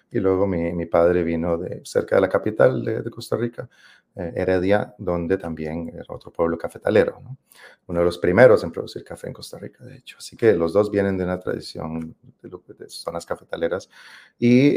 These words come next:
em, em, y después de eso también viví en otro pueblo, en otro santo, San Pablo, ¿no? Que es donde mi familia está,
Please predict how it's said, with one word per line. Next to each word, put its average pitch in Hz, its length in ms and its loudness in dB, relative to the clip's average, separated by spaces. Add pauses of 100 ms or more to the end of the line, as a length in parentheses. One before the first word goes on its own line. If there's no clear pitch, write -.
em, 104 600 4 (260)
em, 85 680 -4
y 98 100 0
después 87 580 0
de 85 100 0
eso 78 180 -8
también 82 320 -6
viví 80 540 -6 (420)
en 80 200 -2
otro 95 240 -2
pueblo, 82 280 2
en 82 60 -4
otro 80 160 -8
santo, 80 380 -4
San 78 240 -4
Pablo, 78 360 0
¿no? 95 200 -12
Que - 100 -14
es 78 80 -14
donde 78 180 -10
mi 73 100 -12
familia 73 360 -18
está, - 340 -16